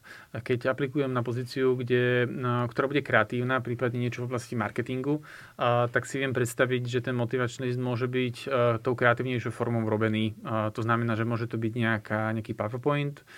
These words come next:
a, prípadne nejaké video, to, kde, e, demonštrujem tú moju kreativitu a aj seba prezentáciu ako takú.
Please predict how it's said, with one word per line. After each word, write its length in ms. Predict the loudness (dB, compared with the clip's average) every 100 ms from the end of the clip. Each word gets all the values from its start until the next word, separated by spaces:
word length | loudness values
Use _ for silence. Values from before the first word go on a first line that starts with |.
| -18 -18 -2
a, 260 | 0 2
prípadne 400 | 0 0 0 2
nejaké 220 | 0 0 0
video, 480 | 2 2 4 2 0
to, 180 | 0 0
kde, 380 | -2 0 2 4 4 4
e, 100 | 2 2 -2 -4
demonštrujem 880 | -8 -2 2 2 0 -4 -2 -2 -2
tú 120 | -2
moju 140 | -2 -2
kreativitu 680 | -2 -2 -2 -4 0 0 0 -6 -18 -16 -18 -18 -20 _
a 220 | 6 8
aj 40 | 6
seba 180 | 6 4
prezentáciu 560 | 4 -2 -2 -4 -4
ako 200 | -6 -6
takú. 260 | -8 -8